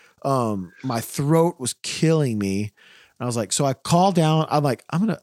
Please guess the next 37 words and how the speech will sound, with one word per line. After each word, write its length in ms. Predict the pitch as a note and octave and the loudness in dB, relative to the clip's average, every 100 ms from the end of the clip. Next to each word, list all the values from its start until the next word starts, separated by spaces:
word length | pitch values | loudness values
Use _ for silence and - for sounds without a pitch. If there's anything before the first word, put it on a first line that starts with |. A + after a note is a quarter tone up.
| - | -8
I'm, 260 | - D3 - _ - | -6 -6 -8 _ -6
I'm 80 | |
gonna 140 | D3 C#3 | -2 -2
look 160 | A#2+ | -2
like 80 | A2+ | -4
a 60 | G2+ | -6
fucking 300 | - C3+ B2+ | -4 -2 0
idiot. 260 | C3 F2 - - | -2 -4 -10 -8
I'm 60 | C3+ | -4
gonna 120 | B2+ | -4
call 300 | - B2+ C#3 | -4 -2 -2
down 240 | C#3+ C3+ | 0 -2
to 40 | A#2 | -4
the 40 | F#2+ | -6
front 200 | A2+ G2+ | -6 -4
desk 220 | G#2 - | -6 -4
and 80 | G2+ | -8
have 120 | G2 | -6
somebody 320 | A2+ A2 G2+ | -6 -4 -4
come 220 | G#2 G#2+ | -6 -8
turn 240 | G2+ A2 G#2+ | -6 -6 -4
this." 160 | G#2+ - - - | -8 -12 -18 -4
And 140 | E3 | 0
then 240 | C4+ C4+ F#3+ - - | 2 2 0 -6 -10
I 60 | - | -4
was 100 | D3+ | -4
like, 120 | C3+ - | -4 -6
"You 40 | |
know 60 | C#3 | -6
what? 140 | D3 | -6
I'll 80 | - | -6
just 120 | C3+ - | -6 -6
take 100 | B2 | -6
the 80 | |
light 140 | G2+ G#2 | -6 -8
bulb 160 | D#2 E2 | -10 -14
out." 160 | - | -18